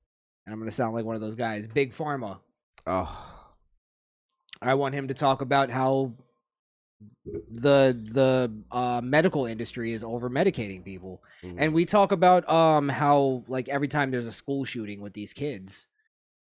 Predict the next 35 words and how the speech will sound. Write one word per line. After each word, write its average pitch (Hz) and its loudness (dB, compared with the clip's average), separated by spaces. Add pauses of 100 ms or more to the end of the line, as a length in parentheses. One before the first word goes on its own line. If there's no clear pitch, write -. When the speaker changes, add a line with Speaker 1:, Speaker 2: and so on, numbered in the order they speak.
(120)
Speaker 1:
a 127 -2
lot 165 6
of 190 6
us 190 4
don't 208 2
talk 240 4
about 101 -4
that, 92 -8
where 127 2 (960)
a 127 0
lot 147 6
of 208 4
these 220 2
kids 226 4
were 160 4
over-medicated. 135 0 (220)
Speaker 2:
Mm-hmm. 82 -14 (640)
Speaker 1:
I 120 -8
think 170 0
Nick 208 4
Cruz 254 6
was 117 0
medicated, 98 -6 (720)
heavily 117 -4
medicated, 104 -10
or 104 -8
taken 127 -4
off 123 0
of 113 -10
meds, 113 -6
Speaker 2:
Or 110 -4
Speaker 1:
or 107 -2
Speaker 2:
taken 101 -6
Speaker 1:
put - -4
Speaker 2:
off, - -12